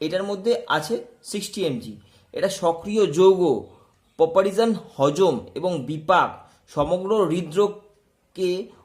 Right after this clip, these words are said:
উন্নত করতে সাহায্য করে। জটমানসি, এর মধ্যে আছে থার্টি পার্সেন্ট। এটা কার্ডিওটনিক ভেষজ, হৃৎপিণ্ড পেশিকে শক্তিশালী করতে সাহায্য করে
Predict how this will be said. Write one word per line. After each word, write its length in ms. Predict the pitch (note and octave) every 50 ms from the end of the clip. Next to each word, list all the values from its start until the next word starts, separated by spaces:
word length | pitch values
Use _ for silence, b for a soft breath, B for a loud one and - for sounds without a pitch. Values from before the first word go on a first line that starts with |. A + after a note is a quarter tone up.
| B B
উন্নত 460 | - D#3 E3+ E3+ F#3+ G3 G3+ G3+ G#3
করতে 600 | A3+ A3+ A3+ G3 G3+ F3+ - - - G3 G3 G3+ - - - _ _
সাহায্য 560 | - - - C3+ B2+ C#3+ E3 E3 D#3 E3+ F#3
করে। 320 | C#3 C#3 B2+ A2+ G2+ F#2 F#2 - - _ _ _ _ _ _ _ _ _ _ _ _ _ _ _ _ _ _ _ _ _ _ _ _ _ _ _ _ _ _ _ _ _ _ _ _ _ _ - - B2+
জটমানসি, 760 | C#3 E3+ - F#3 F#3+ F#3 F3+ D#3+ C#3+ - - G#2+ G2 F#2 b b b b b
এর 160 | - F3 F3+
মধ্যে 300 | G3+ G3+ G3+ F#3 G3+ G3
আছে 360 | D#3+ C3 - - F#3+ A3+ - - - _ _ _
থার্টি 260 | - F3 E3+ E3 G3+ F#3
পার্সেন্ট। 440 | D3 D#3 C3 - - B2+ G#2+ G2+ F#2+ - b b b b b b
এটা 300 | - D#3 F#3+ F#3+ A3 A3
কার্ডিওটনিক 1400 | A3 A3 - E3+ D#3 D#3 E3 E3 E3 G3 G#3+ A3 A3 G#3+ - - _ _ - - - - F3 E3+ D3+ C3 A2+ F#2 - - _ _ _ _ - A#2+
ভেষজ, 300 | C3 D3+ D#3 F#3+ F3 E3
হৃৎপিণ্ড 800 | E3 B2+ - - - A#2 C3 D3 C#3+ - - G3 F#3+ G3 F#3+ G#3
পেশিকে 360 | G3 - F3+ F3 - - G#3
শক্তিশালী 480 | G3+ - E3 D#3 - - - G3 F#3+ F#3+
করতে 260 | F#3 F3+ F#3+ F#3 G3+
সাহায্য 440 | F#3+ - - D3+ D#3+ D#3 D#3 F3 F#3
করে 320 | F3+ F3 F3 G#3 B3 -